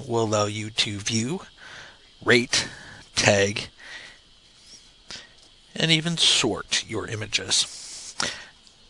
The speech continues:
Now, there are two methods for accessing the H D R tool from the Manage screen. The first way is to click on File,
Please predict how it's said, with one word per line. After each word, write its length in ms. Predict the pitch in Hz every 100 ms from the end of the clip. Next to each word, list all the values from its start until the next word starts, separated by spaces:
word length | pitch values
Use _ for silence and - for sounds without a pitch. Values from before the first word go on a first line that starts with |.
| - -
Now, 220 | 123 123
there 240 | 123 113
are 60 | 113
two 440 | - - - 240
methods 840 | 202 123 147 - 98 - - - - - - - - -
for 220 | - -
accessing 680 | - 175 - 113 - 117 113 - - -
the 200 | 127 127
H 200 | - -
D 120 | 120
R 160 | 110
tool 440 | 107 - 107 101 107 -
from 260 | - 120 113
the 60 |
Manage 520 | 107 98 92 90 -
screen. 320 | - - 107 107 - - - - - - - - - - - - -
The 100 | 110
first 320 | - 226 -
way 180 | 107 107
is 340 | 117 110 -
to 160 | - 101
click 240 | - 104 -
on 200 | 98 95
File, 640 | 95 - 98 92 - -